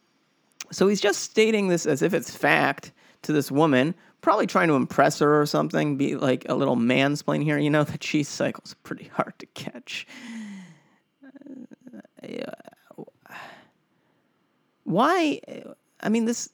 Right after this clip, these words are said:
why would he say this? It just makes me hate him. Makes me hate him. I hate you, guy. You could have said anything here, and you said this. That's a sad way to end this on, on, like,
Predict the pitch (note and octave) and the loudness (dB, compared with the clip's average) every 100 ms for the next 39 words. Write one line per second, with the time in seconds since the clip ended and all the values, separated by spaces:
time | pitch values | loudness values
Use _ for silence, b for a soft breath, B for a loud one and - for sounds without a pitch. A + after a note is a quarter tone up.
0 | _ F3+ A3+ D#4 F4 D4+ - C4 C4 E3 | _ -2 2 4 4 2 2 2 2 2
1 | A2 - - - _ - F3 C#4 - C4+ | 0 -4 -10 -14 _ -8 -2 -2 0 -2
2 | C4+ G#3 D#3+ D#3 C#3 - - - _ _ | 0 0 2 4 2 0 -10 -16 _ _
3 | _ _ _ _ _ _ _ _ _ _ | _ _ _ _ _ _ _ _ _ _
4 | _ _ _ _ C4+ D#4+ C4+ F#3 B2 E2 | _ _ _ _ -2 0 2 4 2 0
5 | - _ _ _ _ _ _ _ _ - | -10 _ _ _ _ _ _ _ _ 2
6 | A3+ G#3+ B2+ A#2 A2+ C#3 F3+ - _ _ | 4 4 2 -2 0 2 0 -4 _ _
7 | _ _ _ _ _ _ _ - G3+ G#3 | _ _ _ _ _ _ _ -2 0 0
8 | - F#3+ - E3+ C#3+ - - - - - | 0 0 0 0 0 -4 -10 -12 -12 -8
9 | C#3 C#3 D3+ B2 - - - - - _ | -6 -2 -4 -4 -8 -8 -10 -12 -16 _
10 | _ _ _ _ _ _ _ _ _ _ | _ _ _ _ _ _ _ _ _ _
11 | _ _ _ _ _ _ _ _ _ _ | _ _ _ _ _ _ _ _ _ _
12 | _ _ _ _ _ _ B B B B | _ _ _ _ _ _ B B B B
13 | B B - C4+ G2+ - - F2+ A2 C#3 | B B -8 -4 -6 -6 -4 -4 -4 -2
14 | A#2 G#2+ - F#2+ G2+ D#2+ - D#3 - B2+ | -2 -2 -4 -6 -6 -8 -10 -10 -8 -8
15 | - - - - - | -8 -12 -12 -12 -12